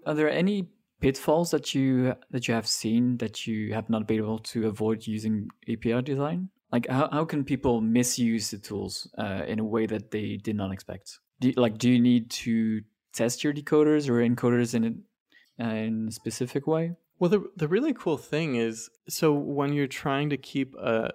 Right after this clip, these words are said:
Speaker 2: a server and client in sync, there's a whole class of problems there between
Speaker 1: Mm-hmm.
Speaker 2: versioning strategies and all of that. With ports, with interop, uh, you don't have to deal with that class of problems so much because it's just the client.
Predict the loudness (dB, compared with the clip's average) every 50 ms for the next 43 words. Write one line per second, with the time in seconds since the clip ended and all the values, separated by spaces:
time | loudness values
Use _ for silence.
0 | _ -10 -10 -8 -6 -4 0 2 2 2 2 2 2 2 2 0 -2 -6 -4 -2
1 | -2 0 0 0 -2 -4 -6 -8 -8 -8 -8 -6 -6 -6 -6 -6 -6 -6 -6 -6
2 | -4 -4 -4 -2 0 0 0 0 -2 -4 -4 -2 0 0 0 0 -4 -8 -12 -12
3 | _ -4 -2 0 0 0 -2 -2 -4 -6 -6 -4 -2 -2 0 0 -2 -4 -6 -10
4 | -10 -6 -2 2 4 4 4 6 4 2 2 0 -6 _ _ _ _ -6 0 4
5 | 6 6 6 4 2 -2 -2 -2 -2 -2 -4 -6 -8 -8 -8 -4 -2 0 0 0
6 | -2 -4 -6 -8 -12 -12 -8 -6 -4 -2 -2 -4 -4 -4 -6 -6 -6 -8 -10 _
7 | _ -6 -2 -2 -2 -2 -2 -4 0 2 2 2 0 -4 -4 0 0 0 2 0
8 | 0 0 0 0 0 0 -2 -4 -8 -20 -20 _ _ _ _ _ _ -2 0 2
9 | 2 2 2 0 -2 -2 0 0 0 -2 -2 -6 -6 -6 -6 -6 -4 -2 -2 0
10 | 0 0 0 -2 -2 -2 -2 -2 -2 -2 -2 -8 -10 -6 -2 0 0 0 -2 -4
11 | -8 -10 -12 -16 _ _ -10 -8 -6 -4 -4 -4 -6 -8 -8 -8 -8 -4 2 2
12 | 4 4 2 0 -6 -12 -18 _ _ _ _ 2 2 2 2 0 -10 -12 _ _
13 | _ _ 0 0 0 0 -2 -8 -6 0 0 0 0 0 -4 -8